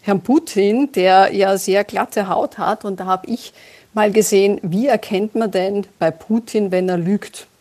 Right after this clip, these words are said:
Also bei Putin erkennt man es wirklich so gut wie gar nicht. Aber es ist dann, weil sein Gesicht kann nicht mehr entgleisen. Und das ist das, was passiert bei einer, so einer Lüge, dass du Gesichtsentgleisungen siehst. Du hörst es vielleicht nicht, du siehst es sonst nicht und denkst dir, „Wow, da kommt die Wahrheit raus. Ich habe nichts entdeckt in meiner Magengrube,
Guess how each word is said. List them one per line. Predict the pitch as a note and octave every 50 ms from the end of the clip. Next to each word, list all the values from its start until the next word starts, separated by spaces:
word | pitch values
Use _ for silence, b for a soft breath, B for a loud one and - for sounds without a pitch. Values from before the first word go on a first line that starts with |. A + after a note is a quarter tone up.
| _ -
Also | F#3 F3
bei | F3
Putin | E3+ - G#3+ G#3 - G3
erkennt | F#3 F#3+ - G3 F#3+ F#3
man | - E3+
es | D3+
wirklich | F#3 F3+ F#3+ E3+
so | - -
gut | D#3 F#3 G3+ G3 -
wie | F3+
gar | D#3 - D#3 D#3+ -
nicht. | C4 A3+ E3+ F#3 G#3+ - - B B B B B B B B B B
Aber | - F#3+ F#3+ F3+ G3+
es | G3+ F#3+ -
ist | G#3 - - -
dann, | - - A#3+ C#4 A#3
weil | G3+ G3+ F#3+
sein | - A3+ G3+
Gesicht | F3+ G3+ F#3 - - D#4+ D#4+ D#4+ - - -
kann | - - C4 C4+ B3+ A#3+
nicht | B3 A#3+ - - -
mehr | G#3 G#3 -
entgleisen. | G#3 G#3+ - - G3 F#3+ F#3 G#3 A#3+ A3 - F#3 F3 E3+ D#3+ - -
Und | F#3+ F3
das | A3+ A3 C4
ist | A3 -
das, | A#3 - -
was | G3+ - -
passiert | - G3 - - - - A#3+ C#4 C4+ - -
bei | - G3
einer, | G3 G3 F#3+
so | - G3+
einer | G3 F#3 F#3
Lüge, | F3 E3 F#3+ B3 D4+ D#4+ - G#3 F3 G3+ C4+ B B B B B B B B B B B B
dass | - G#3+ G#3
du | - - G#3
Gesichtsentgleisungen | - - G#3 - - C#4 E4 - - - G#3 F#3+ F3 - F3 D#3 - D3 - F3+ F3 E3 - D#3
siehst. | - - - - - -
Du | G3 E3+ E3+
hörst | E3+ G3+ A3+ C#4+ D4+ - -
es | C#4+ C4 -
vielleicht | - - B3+ A#3+ A#3 A3 - - -
nicht, | A#3 A#3 G#3+ - -
du | G3
siehst | F#3 - A3 G#3+ G3+ - -
es | F3+ - -
sonst | - F#3 G#3+ C4+ B3+ - - -
nicht | - A3+ G#3 -
und | G#3 G3
denkst | F#3 G3 F#3+ F3+ -
dir, | - F3+ E3+ D#3+
„Wow, | D#3+ D#3+ D#3+ F3+ F#3 G3 G3+
da | F#3+ F#3
kommt | F3+ - - F#3+ F3+ F3+
die | - F3 -
Wahrheit | D#3 D#3+ E3+ F3+ F#3 F3+ F3+ F3 -
raus. | F3 E3 E3 F3 E3+ - -
Ich | - -
habe | F3 F3 F3 F#3+
nichts | F3+ F#3+ G#3+ B3 - - - -
entdeckt | F#3+ F3+ F3+ G3 G3+ G3+ - - -
in | F#3 F3+
meiner | F#3 F#3 F#3 F3
Magengrube, | F3 E3+ E3+ F#3 G3+ G3+ G#3 F3+ - - G3+ G3+ G3+ F3+ F#3+ F3